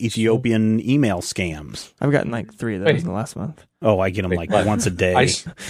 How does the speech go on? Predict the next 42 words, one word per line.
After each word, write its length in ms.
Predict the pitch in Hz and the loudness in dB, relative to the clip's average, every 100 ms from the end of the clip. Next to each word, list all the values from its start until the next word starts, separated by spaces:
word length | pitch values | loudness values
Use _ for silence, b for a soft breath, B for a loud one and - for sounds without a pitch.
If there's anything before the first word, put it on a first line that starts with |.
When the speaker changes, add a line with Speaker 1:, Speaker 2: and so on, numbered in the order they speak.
| B | B
Speaker 3:
I 80 | 123 | -2
sent 260 | - 214 | 2 0
them 120 | - 139 | 2 2
my 120 | - | 0
credit 380 | - 196 269 - | 2 0 0 0
card. 500 | 98 90 104 127 110 | 0 2 2 0 2
Is 200 | 104 92 | 0 2
there 120 | 104 | 2
gonna 160 | 104 104 | 2 2
be 80 | 107 | 2
a 80 | |
problem 400 | 95 101 104 117 | 2 2 4 4
with 160 | 110 110 | 2 0
the 60 | 104 | -2
deposit 440 | 107 110 113 120 | 0 2 2 2
in 80 | 120 | 2
my 140 | 113 | 2
Speaker 1:
Oh, 160 | 160 160 | 2 2
Speaker 3:
account? 140 | 143 | 2
Speaker 1:
oh, 80 | 160 | 2
no, 180 | 156 135 | 4 4
Matthew. 320 | 120 117 117 | 4 2 2
In 60 | 110 | 0
fact, 340 | - 120 - | 2 0 2
uh, 200 | 117 110 | 2 2
a-, 160 | 98 - | -2 -4
anytime 400 | 113 135 127 127 | 0 0 2 2
they 120 | 120 | 2
ask 180 | 117 113 | 2 0
you 60 | 110 | -2
for 100 | 107 | 0
mo-, 220 | 107 113 123 | 2 2 2
more 180 | 117 113 | 0 2
money, 160 | 113 | 2
you 100 | 107 | 2
should 140 | 98 98 | 0 0
go 120 | 104 | 2
ahead 140 | 101 | 2
and 100 | 95 | -2
send 160 | - 98 | -2 0
'em 60 | 92 | 0
more. 320 | 87 78 | -2 -6